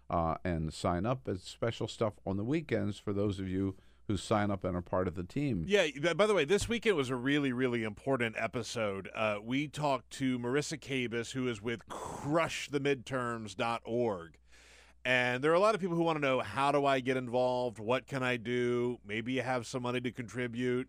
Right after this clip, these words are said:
Speaker 2: Maybe you don't have the money, but you wanna find other ways to contribute. Crush the Midterms is like a,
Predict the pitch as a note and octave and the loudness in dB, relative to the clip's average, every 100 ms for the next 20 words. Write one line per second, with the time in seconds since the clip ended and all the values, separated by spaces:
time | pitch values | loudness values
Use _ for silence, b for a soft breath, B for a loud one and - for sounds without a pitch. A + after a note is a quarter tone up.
0 | F#2+ G2 G2+ A#2+ G#2 G#2+ B2 B2+ - A2+ | -10 -10 -6 -6 -2 0 2 0 -2 -2
1 | A#2+ A#2 B2+ B2+ D3 C3+ A#2 A#2 A2+ A2+ | -2 -2 0 2 2 -2 -2 -4 -2 -2
2 | A#2 A#2+ A#2 A#2+ A#2+ B2+ A#2 - - B2+ | -2 0 0 0 0 0 -2 -8 -6 -4
3 | B2+ C3 G2+ B B B - - A3+ G#3+ | -2 -4 -8 B B B -18 2 2 4
4 | F#3+ F3+ F3+ D#3 E3 C3+ G#2 G2+ D#3 C3+ | 0 -2 -2 -2 -2 -2 -8 -8 -2 -2
5 | C#3 C#3 C#3 C3 A#2+ A#2 | 0 -2 0 2 2 0